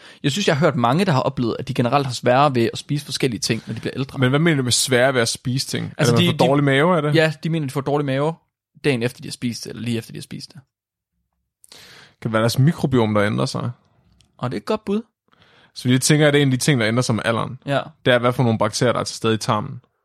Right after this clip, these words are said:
Speaker 1: Mhm.
Speaker 2: Så jeg tænker måske, at de tarmbakterier, de har, er dårligere til at udvinde energien.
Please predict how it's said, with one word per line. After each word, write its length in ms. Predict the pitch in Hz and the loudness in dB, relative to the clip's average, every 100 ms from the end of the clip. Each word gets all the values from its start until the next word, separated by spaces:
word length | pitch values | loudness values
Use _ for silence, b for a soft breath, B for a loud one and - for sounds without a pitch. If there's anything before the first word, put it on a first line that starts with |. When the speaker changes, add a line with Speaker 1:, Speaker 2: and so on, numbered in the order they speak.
| _ _ _ _ | _ _ _ _
Speaker 1:
Mhm. 280 | - 127 151 - | -8 -6 -6 -6
Speaker 2:
Så 40 | 123 | -6
jeg 80 | |
tænker 220 | 110 120 127 | 0 2 4
måske, 320 | 120 - 127 | 2 2 0
at 100 | 107 | 2
de 100 | 113 _ - | -4 _ -4
tarmbakterier, 480 | 127 123 127 - 107 | -2 2 0 0 0
de 80 | 104 | 2
har, 400 | 113 98 85 - _ - | 2 2 0 -10 _ -8
er 60 | 117 _ - | -8 _ -4
dårligere 360 | 101 139 143 | -2 0 0
til 140 | 120 131 | 0 0
at 60 | |
udvinde 400 | 131 139 139 123 | 0 0 0 -2
energien. 400 | 110 120 139 117 | -4 -4 -6 -6